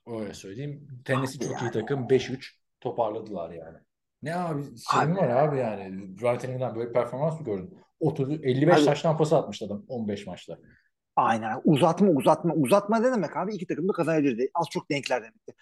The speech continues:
Speaker 2: Kazansalardı Tennessee altı iki olacaktı. Kansas City beş üç olacaktı. Yani ne dedik biz? İki, e, M V P olacak. Ya şu anda önde kim götürüyordu yarışı geçen haftanın sonuna kadar?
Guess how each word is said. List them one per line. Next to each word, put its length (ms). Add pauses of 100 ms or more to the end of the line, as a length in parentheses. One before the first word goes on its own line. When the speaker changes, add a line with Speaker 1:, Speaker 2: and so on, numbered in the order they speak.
(120)
Speaker 2:
Kazansalardı 640
Tennessee 340
altı 240
iki 140
olacaktı. 580
Kansas 380
City 160
beş 140
üç 120
olacaktı. 400 (300)
Yani 180 (160)
ne 180
dedik 220
biz? 180
İki, 220 (260)
e, 120
M 80
V 120
P 100 (220)
olacak. 460
Ya 140
şu 180
anda 280
önde 220
kim 200
götürüyordu 380
yarışı 280
geçen 220
haftanın 360
sonuna 320
kadar? 260